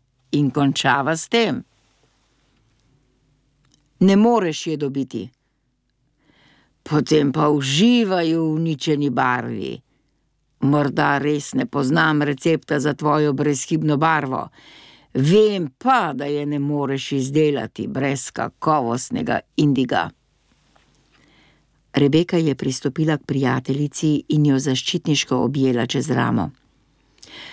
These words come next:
"Povedal si nama, kar si imel v mislih, Antioh. Zdaj pa odidi." Ko so bila vrata zapahnjena,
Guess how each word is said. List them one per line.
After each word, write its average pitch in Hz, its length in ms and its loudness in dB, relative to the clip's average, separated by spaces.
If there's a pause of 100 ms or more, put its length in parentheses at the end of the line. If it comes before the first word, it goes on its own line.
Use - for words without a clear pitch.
(160)
"Povedal 240 500 4
si 190 180 -4
nama, 175 380 0
kar 170 240 -2
si 175 200 0
imel 170 320 2
v 165 40 2
mislih, 160 440 -2
Antioh. 143 560 0 (760)
Zdaj 208 240 4
pa 240 140 0
odidi." 165 520 -2 (2750)
Ko 147 120 -2
so 151 140 0
bila 143 240 0
vrata 151 360 2
zapahnjena, 143 800 -2